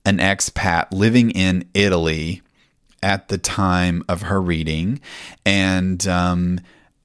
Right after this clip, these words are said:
she, we, we pulled through this name. I don't even remember if it was an Italian name. It could have been a Polish name. It was a surname.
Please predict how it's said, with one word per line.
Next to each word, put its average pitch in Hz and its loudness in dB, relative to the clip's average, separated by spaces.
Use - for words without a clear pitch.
she, 107 2
we, 117 -2
we 139 2
pulled 202 4
through 170 8
this 120 4
name. 90 4
I 131 2
don't 170 -2
even 160 -2
remember 143 4
if 123 -6
it 123 2
was 104 2
an 98 2
Italian 117 2
name. 87 2
It 85 -4
could 127 -2
have 110 0
been 98 2
a 82 -2
Polish 104 2
name. 80 -2
It 110 2
was 107 0
a 104 0
surname. 95 2